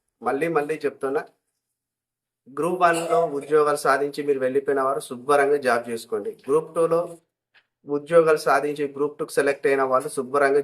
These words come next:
జాబులు చేసుకోండి. గ్రూప్ థర్డ్ సర్టిఫికెట్ వెరిఫికేషన్ అటెండ్ కాకండి. మీరు మెరిట్లో గ్రూప్ థర్డ్లో మీ హాల్ టికెట్ నెంబర్ ఉన్నా మీ సర్టిఫికెట్ వెరిఫికేషన్కు వెళ్ళాలేమో అని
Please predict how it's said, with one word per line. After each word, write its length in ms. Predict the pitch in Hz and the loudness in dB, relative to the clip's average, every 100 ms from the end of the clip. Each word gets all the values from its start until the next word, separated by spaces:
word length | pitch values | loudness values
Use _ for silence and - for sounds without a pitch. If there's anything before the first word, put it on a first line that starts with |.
| 131 | 2
జాబులు 280 | 120 123 120 | 2 0 -6
చేసుకోండి. 420 | 113 - 107 107 104 _ _ _ _ - | -6 -4 -4 -4 -10 _ _ _ _ -6
గ్రూప్ 240 | 143 170 170 | -4 -4 2
థర్డ్ 220 | 147 175 - | 2 2 -2
సర్టిఫికెట్ 400 | 139 - 143 143 123 | -6 -4 0 0 0
వెరిఫికేషన్ 480 | 120 120 117 117 110 | -2 -4 -4 -2 -2
అటెండ్ 240 | - 131 143 | 0 0 2
కాకండి. 400 | 156 180 180 220 226 - _ _ _ _ - 107 127 | 4 4 6 6 6 -4 _ _ _ _ -12 -2 4
మీరు 300 | 180 208 202 160 | 8 10 8 6
మెరిట్లో 420 | 147 165 175 190 185 160 | 4 4 -2 -4 -4 -2
గ్రూప్ 240 | 165 165 165 | -4 0 2
థర్డ్లో 360 | 156 160 156 143 139 - 123 131 | 2 2 0 0 -2 -10 -2 2
మీ 120 | 151 147 - _ - | 2 2 -6 _ -6
హాల్ 180 | 95 117 | -4 -2
టికెట్ 240 | 135 147 151 | 0 2 2
నెంబర్ 220 | 156 165 | 2 0
ఉన్నా 160 | 180 202 220 - _ _ _ _ _ 131 | 0 0 -2 -10 _ _ _ _ _ 2
మీ 80 | 143 | 2
సర్టిఫికెట్ 400 | 135 - 170 170 156 | 0 -2 -2 0 2
వెరిఫికేషన్కు 560 | 156 160 156 165 151 135 | 2 2 0 2 -2 2
వెళ్ళాలేమో 580 | 127 143 170 175 175 180 175 - | 4 6 6 4 0 -6 -4 0
అని 160 | 151 | 2